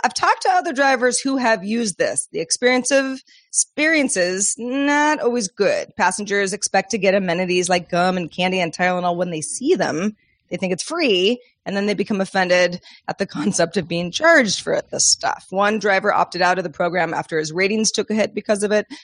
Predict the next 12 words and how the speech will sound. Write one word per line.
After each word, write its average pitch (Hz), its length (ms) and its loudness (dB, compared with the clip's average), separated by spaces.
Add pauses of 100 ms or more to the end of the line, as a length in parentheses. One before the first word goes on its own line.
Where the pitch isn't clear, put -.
(120)
Another 180 240 0
canceled 240 500 4
because 185 300 -2
they 180 80 -2
got 160 160 2
tired 165 200 4
of 156 120 -8
cleaning 185 340 -4
up - 160 -2
all 180 140 2
the 180 100 -8
trash, - 720 0